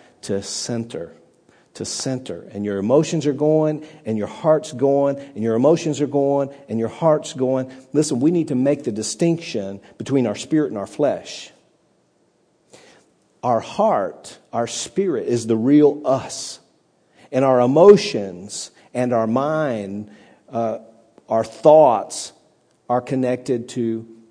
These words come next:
our soul. Also our will. Our will, our mind, and our emotions are connected to our soul. And so we have to make that distinction there if we want to walk in the Spirit and not walk in the flesh.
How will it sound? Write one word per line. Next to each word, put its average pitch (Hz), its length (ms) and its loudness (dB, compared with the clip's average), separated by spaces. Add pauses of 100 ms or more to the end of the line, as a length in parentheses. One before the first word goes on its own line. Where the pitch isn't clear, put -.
(840)
our 120 440 0
soul. 110 840 -2 (880)
Also 139 440 0
our 113 240 0
will. 110 460 0
Our 104 200 -2
will, 151 720 0 (760)
our 107 160 -2
mind, 135 560 -2
and 113 120 -4
our 110 140 -4
emotions 127 420 -4
are 110 80 -4
connected 120 520 -6
to 131 160 0
our 123 100 2
soul. 156 380 -2
And 110 100 -4
so - 120 -4
we 151 140 2
have 156 200 0
to 156 80 0
make 165 240 2
that 139 180 2
distinction 135 600 -2
there 117 180 2 (240)
if 135 200 2
we 143 120 4
want 151 260 0
to 139 80 -4
walk 160 400 4
in 151 100 4
the 127 80 0
Spirit 151 460 2
and 120 240 -2
not 147 240 0
walk 117 240 0
in 113 100 -4
the 117 60 -4
flesh. - 560 -8